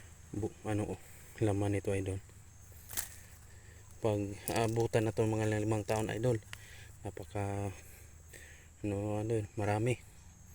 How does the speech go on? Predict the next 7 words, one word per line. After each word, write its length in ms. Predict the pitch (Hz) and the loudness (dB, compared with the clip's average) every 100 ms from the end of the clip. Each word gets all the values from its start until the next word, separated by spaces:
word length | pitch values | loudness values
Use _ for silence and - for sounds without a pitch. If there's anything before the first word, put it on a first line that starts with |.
| - - - - - - - - | -16 -16 -16 -10 -6 -6 -8 -4
Pang 320 | 107 104 101 101 | 0 2 2 2
maganda 320 | 104 107 107 | 4 4 4
to, 160 | 113 | 2
pang, 160 | - 98 101 - - - - - - - - - - - - - | 2 0 -2 -6 -2 0 -2 -8 -14 -2 -2 -2 -14 -16 2 4
ano, 160 | - 123 113 | 6 4 4
idol. 240 | 113 123 - - - - - - - - - - - - - - - - - - - - - - - - - - - - - - - | 6 6 6 2 -6 -12 -14 -14 -14 -12 -8 -4 -2 -2 -6 -10 -14 -16 -16 -16 -16 -18 -18 -18 -18 -18 -18 -18 -18 -16 -16 -14 -10
Pang, 160 | - 104 | 0 4